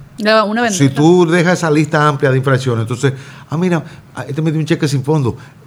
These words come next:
Speaker 2: háblate con el fiscal, que si, ok, pues tú, va, métele una extinción de dominio, le vamos a quitar la casa que se compró con el, el tío de Nueva
Speaker 1: Claro.
Speaker 2: York, que le mande el dinero.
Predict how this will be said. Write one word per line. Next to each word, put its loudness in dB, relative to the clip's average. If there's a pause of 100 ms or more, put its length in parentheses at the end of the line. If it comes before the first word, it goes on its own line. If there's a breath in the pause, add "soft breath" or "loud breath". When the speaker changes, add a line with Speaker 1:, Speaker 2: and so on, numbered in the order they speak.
(180)
Speaker 2:
háblate 0
con -2
el -2
fiscal, -4
que -6
si, -4
ok, -4
pues -2
tú, -4
va, -4
métele 0
una -2
extinción -4
de -2
dominio, -4 (200 loud breath)
le -10
vamos -2
a -6
quitar 0
la 0
casa -2
que -6
se -6
compró -8
con -8
el, -6
el -8
tío -6
de -6
Nueva -4 (120)
Speaker 1:
Claro. -2
Speaker 2:
York, 0
que -4
le -2
mande -4
el -4
dinero. -6